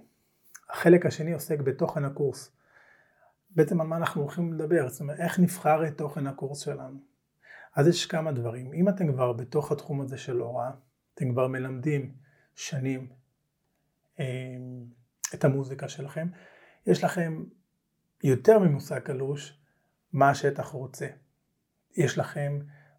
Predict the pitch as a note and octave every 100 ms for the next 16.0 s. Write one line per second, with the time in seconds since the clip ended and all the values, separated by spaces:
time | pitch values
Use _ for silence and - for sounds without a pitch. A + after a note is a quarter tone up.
0 | - C3 - C#3 C#3 - B2+ C3 D#3 D3
1 | B2+ C3 F3+ F3+ C#3+ C#3 C3 - - C#3
2 | D3 - _ _ _ _ _ _ _ _
3 | _ _ D#3 B2 B2 B2 B2 B2+ E3 C#3
4 | C#3+ C#3+ C3+ C#3+ - C3 B2+ B2+ - -
5 | _ _ _ _ _ _ _ _ - _
6 | _ _ D3+ F3 E3 E3+ D3+ C#3 C#3 D#3+
7 | E3+ F3 - E3+ E3 D3+ D3+ D#3 C3 C#3+
8 | C#3+ C#3+ B2+ - D3 D#3 F3 F#3 D#3 -
9 | B2+ B2 B2 - B2 - B2+ B2+ - C#3
10 | B2+ C#3 F3 F3+ E3 - C3+ B2 B2+ C3
11 | C#3 B2+ - C#3+ C3+ C3 B2+ C#3+ B2+ B2+
12 | B2 B2 A#2+ B2+ C3+ - _ _ _ _
13 | _ _ _ _ _ D#3 D3+ - F3 C#3+
14 | E3 E3+ - E3 E3+ F#3 - C#3+ - -
15 | D#3+ - C3 C#3 C3+ C3 B2+ - C3+ C3